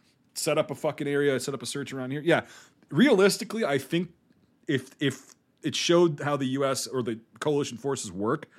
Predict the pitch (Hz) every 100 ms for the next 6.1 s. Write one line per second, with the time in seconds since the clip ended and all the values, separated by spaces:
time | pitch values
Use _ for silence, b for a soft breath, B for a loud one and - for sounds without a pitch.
0 | b b b b b _ _ _ _ _
1 | 156 170 262 226 175 120 139 - 139 123
2 | 117 117 110 104 90 98 110 120 - 143
3 | 143 _ _ _ _ _ _ _ _ _
4 | _ _ _ - - 123 117 117 107 98
5 | 95 123 - 131 117 107 107 110 - 143
6 | 147